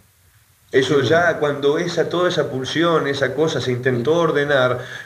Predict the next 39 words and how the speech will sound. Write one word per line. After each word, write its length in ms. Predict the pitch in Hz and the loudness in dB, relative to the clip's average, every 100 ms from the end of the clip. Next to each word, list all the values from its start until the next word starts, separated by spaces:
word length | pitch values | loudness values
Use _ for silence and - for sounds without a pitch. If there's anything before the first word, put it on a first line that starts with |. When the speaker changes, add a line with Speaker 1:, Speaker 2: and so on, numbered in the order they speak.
| - | 0
Speaker 1:
lo 160 | 139 | 4
ordenamos 600 | 143 143 147 170 185 165 135 | 4 2 0 2 0 0 -4
en 120 | 139 | -4
nuestro 240 | 143 135 | -4 -2
desconocimiento 760 | 139 123 135 131 135 156 175 156 | -2 0 -2 -2 -2 -2 -2 0
en 80 | 143 | 0
la, 140 | 123 | 0
en 220 | 120 123 127 | 0 0 2
la, 220 | 120 - | 0 0
con 160 | 127 | 0
la 100 | 123 | 2
forma 840 | 107 - 170 175 123 104 98 110 123 - - - | 0 2 4 4 0 -4 -2 -2 -4 -16 -16 -2
que 100 | 143 | 0
tenían 560 | 139 143 160 175 175 | 2 0 0 0 0
los 220 | 151 135 135 | 0 0 0
organismos, 760 | 127 135 139 151 156 139 143 | 0 0 -2 -2 -2 0 0
las 160 | 139 117 | 0 -2
instituciones 840 | 117 110 120 123 - 143 151 156 | -4 -8 -6 -6 0 2 2 2
de 80 | 123 | 2
la 120 | 120 | 2
vieja 340 | 120 147 147 110 | 0 0 -2 -2
cultura. 640 | 113 110 165 160 110 101 104 - - | -4 -4 0 2 2 0 -2 -10 -2
Eso 260 | 143 160 156 | 0 2 -2
fue 200 | 143 156 | 0 0
lo 120 | 156 | 0
que 80 | 131 | 0
terminó 520 | 127 127 131 139 147 | -2 -2 0 0 0
en 80 | 143 | 0
esa 260 | 135 117 | 0 2
atomización 1000 | 110 - 107 110 - 107 - 175 156 104 | 2 0 -2 -2 -4 -4 0 2 2 0
de 120 | 98 107 | 0 0
onda, 500 | 104 92 92 92 - - - - - - - | 0 -2 -4 -4 -4 -8 -8 -8 -6 -6 -2
que 120 | 117 | 0
hizo 320 | 131 - 147 | 0 -2 0
de 160 | 143 127 | 0 0
que 120 | 127 | 0
ya 60 | 127 | 2
no 120 | 139 | 0
Speaker 2:
De 100 | 131 | 0